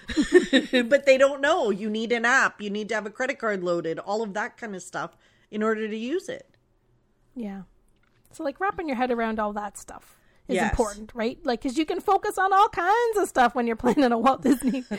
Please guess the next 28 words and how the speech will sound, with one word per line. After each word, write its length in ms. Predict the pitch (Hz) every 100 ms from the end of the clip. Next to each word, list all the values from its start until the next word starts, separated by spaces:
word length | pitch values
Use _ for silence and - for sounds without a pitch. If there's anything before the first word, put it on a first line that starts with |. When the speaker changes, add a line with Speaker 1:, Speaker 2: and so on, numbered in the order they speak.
| 494
Speaker 2:
<laughs> 200 | 196 -
World 240 | 269 254
vacation. 680 | 240 240 269 240 - 208 208 - - - -
Speaker 1:
Yes. 420 | 202 175 - - - -
And 200 | 269 262
the, 180 | 269 262
you 180 | 262 233
know, 160 | 254 247
it's 200 | 226 -
funny 320 | - 240 214
too. 400 | 202 294 202 165 -
If 180 | 208 233
you're 240 | 285 269
eighty 240 | 233 240 240
percent, 400 | 240 214 208 180
ninety 260 | 190 208
percent 380 | 208 220 220 196
sure 220 | - 196
you're 160 | 180 175
gonna 220 | 175 175
need 220 | 175 175
a 60 | 170
scooter 500 | - 202 190 165 135
or 220 | - 175 160
a 40 |
stroller 560 | - 196 180 175 151 -
or 160 | 170
whatever, 560 | 160 170 175 143 143